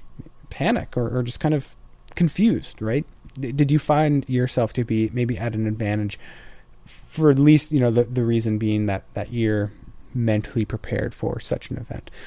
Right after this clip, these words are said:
Let me know below, down below in the comment section. As always, I'd like to thank you from the bottom of my heart for watching this video or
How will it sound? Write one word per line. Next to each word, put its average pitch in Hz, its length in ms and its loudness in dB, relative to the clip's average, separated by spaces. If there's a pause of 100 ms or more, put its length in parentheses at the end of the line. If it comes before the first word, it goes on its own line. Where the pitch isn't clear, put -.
(140)
Let 156 120 8
me 175 80 10
know 151 140 10
below, 127 240 4
down 127 160 4
below 117 140 2
in 107 40 2
the 107 60 0
comment - 300 -4
section. 107 340 -4 (140)
As 139 340 0
always, 110 380 -4
I'd 110 100 -12
like 113 120 -2
to - 60 -12
thank 110 320 -2
you 117 60 0
from 110 160 -6
the 107 60 -2
bottom 107 480 -2
of 110 160 -6
my 104 100 -4
heart 107 300 -4
for - 100 -4
watching 107 360 -2
this - 80 -6
video 120 280 2
or 196 340 4